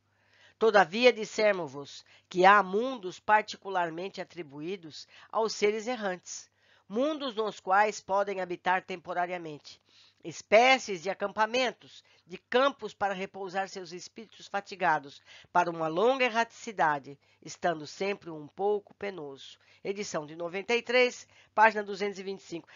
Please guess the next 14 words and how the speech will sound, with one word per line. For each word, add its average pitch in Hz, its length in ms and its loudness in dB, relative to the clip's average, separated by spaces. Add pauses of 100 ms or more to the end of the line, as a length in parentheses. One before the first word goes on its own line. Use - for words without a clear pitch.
(160)
Tá 262 240 8
igualzinho 262 880 0
Kardec 226 480 -2
per-, 208 380 -8
disse 196 340 -12
lá 269 800 4
no 247 120 -14
começo, 170 500 -12
não 175 120 -10
é? 220 140 -2 (720)
O 156 80 -20
texto 220 380 -4
muito 247 340 -12
parecido. 233 640 -8